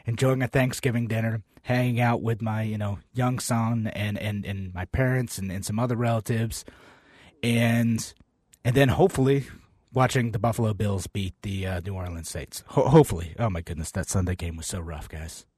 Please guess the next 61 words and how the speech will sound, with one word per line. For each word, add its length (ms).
It 60
was 100
so 160
rough. 240
All 60
right. 120
I'll 80
quit 160
the 60
sports 320
talk. 180
And 80
this 120
ain't 140
a 20
sports 280
show, 120
but 160
it 40
was 100
so 160
bad. 220
Still, 300
go 140
Bills. 300
<laughs> 60
And, 640
yeah, 220
so 160
that's, 320
that, 300
that's 200
something 240
I'll 80
think. 160
So, 100
again, 160
if, 180
if 240
you're 160
not, 260
if 120
you're 100
listening 320
on 120
the 60
radio 340
today, 260
if 100
you're 120
listening 280
on 80
W 240
Y 160
S 140
L 140
or 40
W 320
A 60
C 140
K, 200